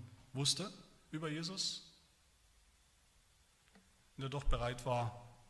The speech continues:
auf Jesus zu verzichten, nicht nur zu verzichten, sondern ihn sogar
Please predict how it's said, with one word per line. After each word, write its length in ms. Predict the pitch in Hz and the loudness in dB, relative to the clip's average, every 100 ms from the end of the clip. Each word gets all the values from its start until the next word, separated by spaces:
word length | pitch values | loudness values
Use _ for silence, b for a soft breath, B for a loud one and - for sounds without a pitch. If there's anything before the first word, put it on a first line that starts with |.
| - - | -14 -10
auf 120 | 107 | -4
Jesus 280 | 127 117 - | -2 0 -2
zu 80 | |
verzichten, 480 | 113 - 160 - - | -2 2 4 2 0
nicht 120 | 135 | 0
nur 140 | 151 117 | 2 0
zu 80 | 107 | -2
verzichten, 480 | 110 - 135 - | 0 0 0 -4
sondern 240 | 113 117 120 | -4 -2 -2
ihn 180 | 127 117 | -2 -4
sogar 460 | 113 110 107 107 | -2 -2 -2 -4